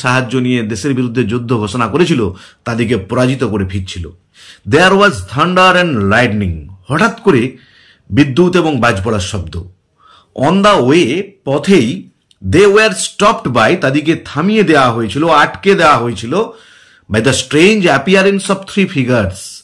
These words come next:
তিনটি অদ্ভুত দেখতে মূর্তি বা শরীরের দ্বারা। That looked like women, যাদিকে দেখে মনে হচ্ছিল মহিলা, মানে যে অদ্ভুত দেখতে তিনটে মূর্তি বা তিনটে শরীর তাদিকে থামিয়েছিল, তাদিকে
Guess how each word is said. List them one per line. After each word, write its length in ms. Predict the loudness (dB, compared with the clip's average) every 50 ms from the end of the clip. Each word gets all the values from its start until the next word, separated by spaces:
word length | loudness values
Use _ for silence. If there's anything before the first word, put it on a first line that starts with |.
| _ -20 -20 -20 -20 _ _ _ _ _ 2
তিনটি 380 | 2 4 4 2 2 0 0 0 0 -4 -6 -12 _ -6 -2 0 0
অদ্ভুত 320 | 0 0 0 -2 -4 -2 0 0 0
দেখতে 260 | 0 0 0 -2 0 0 0 0
মূর্তি 320 | -2 -4 -4 -6 -2 -2 0 0
বা 60 | -2 -4 -4
শরীরের 380 | -4 -2 0 0 0 0 0 -2 -2
দ্বারা। 220 | -2 -4 -4 -6 -8 -14 _ _ _ _ _ _ -20 -20 -20 -20 _ _
That 240 | 0 0 2 2 2 0 0 2
looked 220 | 0 0 -2 -4 -4 -2 0
like 180 | 0 0 0 0 0
women, 240 | 2 2 2 2 0 -2 -2 0 2
যাদিকে 300 | 2 2 2 2 0 -2 -2 -2 0 2
দেখে 240 | 2 2 2 0 0 0 2
মনে 140 | 2 2 0
হচ্ছিল 260 | -2 -2 -4 -2 -2 0 2
মহিলা, 280 | 4 4 4 4 2 0 -4 -6 -14 -20 _ _ -2
মানে 120 | 0 0 0 0 2 4
যে 140 | 4 6 6 6 4 2 -2 -8 -20 _ -8 -4 -2
অদ্ভুত 300 | -2 -2 -2 -2 -2 -4 -2 0 -2
দেখতে 300 | -2 -2 -2 -8 -10 -10 -8 -6 -4
তিনটে 280 | -4 -2 0 2 0 2 2 2
মূর্তি 340 | 0 -2 -2 -4 -6 -4 -2 0
বা 60 | 0 0 0 -2
তিনটে 240 | -2 0 0 0 0 0 0
শরীর 240 | 0 0 0 0 -2 0
তাদিকে 260 | 0 0 2 2 0 0 -2
থামিয়েছিল, 440 | -4 -2 0 -2 -2 -2 -2 -2 0 0 0 -2 -4 -10 _ _ -20 -20 -20 -20 -20 _ _ _ -2
তাদিকে 280 | 0 0 2 2 2